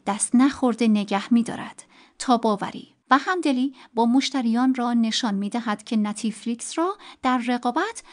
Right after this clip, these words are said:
با سایر سرویس‌های اشتراکی متمایز می‌کند. برندسازی. انتزاع: لایه‌های واسطی ایجاد کنید که کاربران را از پیچیدگی دور نگه دارد. این مورد شامل ساخت رابط‌های ساده شده‌ای است که ورودی‌های کاربر را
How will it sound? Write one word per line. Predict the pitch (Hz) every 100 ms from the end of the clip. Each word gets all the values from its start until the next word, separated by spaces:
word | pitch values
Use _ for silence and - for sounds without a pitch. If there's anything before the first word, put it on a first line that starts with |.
| -
با | 247 320
سایر | - 311 294 311 359
سرویس‌های | 349 294 233 240 240 - 359 381 -
اشتراکی | 240 - 233 233 233 220
متمایز | 214 226 226 226 202 190 196 -
می‌کند. | - - 220 220 - _ _ -
برندسازی. | 226 202 202 - 196 - - - _ _ -
انتزاع: | 233 214 226 196 214 247 - _ _ - -
لایه‌های | 202 247 262 262 311 403 294
واسطی | 240 - 320 269
ایجاد | 262 247 233 -
کنید | - - 82 - - -
که | - 202
کاربران | 262 254 254 269 262 233
را | 269 320 - - -
از | 277 -
پیچیدگی | - 302 311 254 247 226 247 233
دور | 254 240
نگه | 220 196 190 -
دارد. | - - - - _ _ _
این | - 302 381
مورد | 302 285 269 - -
شامل | - - 214 208 262
ساخت | 277 - 302 302 -
رابط‌های | 285 294 302 285 - 370 349
ساده | 320 - 202 196
شده‌ای | - 208 208 277
است | 226 208 -
که | -
ورودی‌های | 208 240 269 269 269 330 320 294
کاربر | - 262 254 269 254
را | 226 240 277